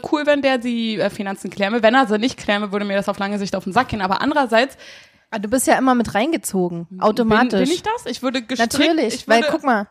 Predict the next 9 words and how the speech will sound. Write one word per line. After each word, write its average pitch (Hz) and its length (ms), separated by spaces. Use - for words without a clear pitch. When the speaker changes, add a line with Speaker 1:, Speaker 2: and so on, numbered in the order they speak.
Speaker 2:
wenn 233 180
du 254 80
zum 240 180
Beispiel 226 380
ein 226 100
gemeinsames 214 520
Leben 233 260
haben 185 220
willst, 175 340